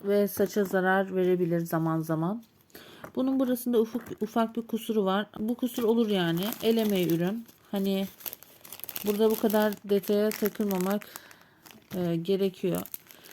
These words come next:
Aynı zamanda kusur olması, ufak tefek kusurlarının olması el emeği vurgusunu da yapıyor.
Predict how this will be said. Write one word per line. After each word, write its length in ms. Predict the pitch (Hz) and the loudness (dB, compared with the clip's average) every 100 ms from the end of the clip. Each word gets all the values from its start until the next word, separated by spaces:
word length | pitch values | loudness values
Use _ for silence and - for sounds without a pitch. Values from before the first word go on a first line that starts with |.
| - - - 196 | -12 -10 -4 -2
Aynı 220 | 226 233 | 0 0
zamanda 400 | 240 240 240 254 | 0 0 0 0
kusur 380 | - 226 262 247 | 0 -2 0 0
olması, 640 | 220 185 170 - - 123 | 0 0 -2 -4 -8 -6
ufak 340 | 208 208 202 - | -4 -2 -2 -2
tefek 300 | 208 214 - | -2 -4 -4
kusurlarının 600 | 220 220 208 208 202 202 | -6 -2 0 0 0 -2
olması 580 | 196 196 185 - - - _ | 0 -2 -2 -6 -12 -12 _
el 160 | 208 220 | 0 2
emeği 280 | 214 214 220 | 2 2 2
vurgusunu 500 | 208 202 208 - 202 | 2 0 -2 -2 0
da 60 | |
yapıyor. 500 | 175 160 - 156 180 | 2 2 -2 -2 -4